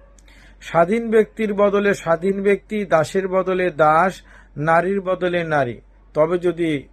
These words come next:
কোনো ভাইয়ের পক্ষ থেকে অপরাধীকে ক্ষমা করা হয়, তবে তার প্রতি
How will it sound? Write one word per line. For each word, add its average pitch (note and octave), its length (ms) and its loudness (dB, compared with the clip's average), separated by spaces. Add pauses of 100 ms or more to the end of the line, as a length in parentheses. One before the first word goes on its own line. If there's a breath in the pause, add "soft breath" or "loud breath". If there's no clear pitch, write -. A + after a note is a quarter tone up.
কোনো D#3 280 -6
ভাইয়ের C#3+ 440 0
পক্ষ D#3 380 -6
থেকে D#3 340 -6
অপরাধীকে C#3 580 -2
ক্ষমা C#3 340 -8
করা C3+ 300 -4
হয়, C3+ 320 0 (380 loud breath)
তবে D#3 220 0
তার E3+ 340 4
প্রতি G3+ 520 -4